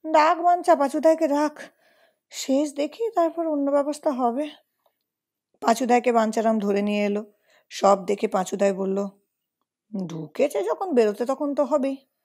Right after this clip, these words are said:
তবে কয়েকটা সামগ্রী লাগবে।" "কি কি সামগ্রী লাগবে?" খগেনবাবু অবিশ্বাসের চোখে তাকালেন।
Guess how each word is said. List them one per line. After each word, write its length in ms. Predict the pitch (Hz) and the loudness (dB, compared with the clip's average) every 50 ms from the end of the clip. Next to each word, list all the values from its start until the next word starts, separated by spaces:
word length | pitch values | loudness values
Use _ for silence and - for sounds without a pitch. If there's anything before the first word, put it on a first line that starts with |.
| _ _ _ _ _ _ _ _ _ _ _ _ _ _ | _ _ _ _ _ _ _ _ _ _ _ _ _ _
তবে 140 | - 330 349 | 2 4 8
কয়েকটা 300 | 339 339 339 349 - 381 | 10 10 10 10 6 0
সামগ্রী 520 | - - 339 320 311 311 311 269 269 339 349 | 0 2 4 4 6 6 4 4 6 4 10
লাগবে।" 420 | 320 320 320 269 247 247 294 285 - - - _ _ _ _ _ _ _ _ _ _ _ _ _ _ _ _ _ _ _ _ _ _ - _ | 10 10 10 10 8 4 4 2 2 -4 -16 _ _ _ _ _ _ _ _ _ _ _ _ _ _ _ _ _ _ _ _ _ _ -20 _
"কি 100 | - 262 | -20 -14
কি 140 | - - 294 | -10 -10 -8
সামগ্রী 460 | - 302 277 247 254 247 240 285 285 | -4 -2 -2 -2 -2 -2 -2 -2 2
লাগবে?" 360 | 269 240 220 220 208 226 311 339 - - _ _ _ _ _ _ _ _ _ _ | 2 2 2 2 0 -4 -6 -6 -8 -16 _ _ _ _ _ _ _ _ _ _
খগেনবাবু 480 | - - 214 214 220 220 220 220 220 220 | -6 -4 -4 -2 -2 -2 -2 -2 -2 -2
অবিশ্বাসের 540 | 214 202 214 214 - - 240 202 - 214 | -2 -2 -2 -6 -6 -8 -10 -8 -8 -8
চোখে 240 | 202 - 196 - 208 | -8 -8 -8 -8 -6
তাকালেন। 420 | 202 - 180 - 190 190 - 202 | -6 -6 -6 -4 -6 -8 -6 -10